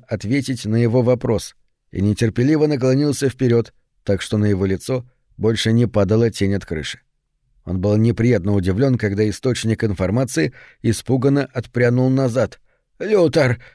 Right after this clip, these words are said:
позвал он дрожащим голосом старика, стоявшего сзади.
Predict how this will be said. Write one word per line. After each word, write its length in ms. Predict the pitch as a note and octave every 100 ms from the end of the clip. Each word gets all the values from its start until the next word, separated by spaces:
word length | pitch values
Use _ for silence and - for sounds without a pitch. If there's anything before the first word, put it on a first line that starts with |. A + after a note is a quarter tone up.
| _ _
позвал 360 | F2 F2+ A#2
он 120 | A2+ A2
дрожащим 600 | A2+ G2+ B2 G#2+ A#2 A#2
голосом 400 | A#2 A2 A2+ G#2+
старика, 420 | A#2 G#2+ D3+ C#3
стоявшего 560 | - A#2+ A#2 - B2
сзади. 360 | A2+ A2 F#2 F2